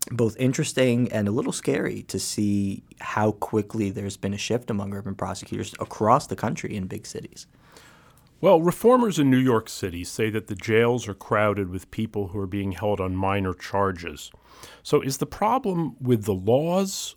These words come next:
Speaker 2: or how they're being enforced?
Speaker 1: Oh, it's certainly with how they're being enforced or not enforced in this case. Um, you know, it, it's really, it, it, it's interesting because there's only so much that police can do. And in a city like New York, they seem to be doing a pretty good job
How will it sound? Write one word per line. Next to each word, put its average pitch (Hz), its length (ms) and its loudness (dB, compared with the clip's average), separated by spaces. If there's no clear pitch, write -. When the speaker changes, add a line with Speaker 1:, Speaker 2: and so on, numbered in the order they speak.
Speaker 2:
or 123 160 -2
how 131 220 0
they're 120 120 -2
being 104 280 0
enforced? 82 640 -10
Speaker 1:
Oh, 113 60 -10
it's 104 180 -12
certainly 107 440 -6
with 95 160 -6
how 95 180 0
they're 95 160 0
being 87 280 -4
enforced 87 640 -6
or 90 140 -2
not 92 240 0
enforced - 480 -8
in 92 140 -2
this 90 180 -6
case. - 480 -8
Um, 101 500 -4
you 107 120 -2
know, 101 140 2
it, 104 320 -2
it's - 180 -6
really, 120 480 4
it, - 220 2
it, - 260 -8
it's 127 180 -2
interesting 127 480 2
because 98 460 -2
there's 117 320 4
only 165 200 4
so 123 300 0
much 113 320 0
that - 220 -4
police 98 440 -2
can 95 300 -4
do. 101 360 -4
And 101 120 -2
in 104 80 0
a 101 60 -2
city 139 280 0
like 135 240 0
New 101 160 2
York, 101 300 -2
they 107 100 2
seem 214 240 0
to 214 120 -6
be 139 100 2
doing 110 300 2
a 98 40 0
pretty 123 380 0
good 104 340 -2
job 98 560 0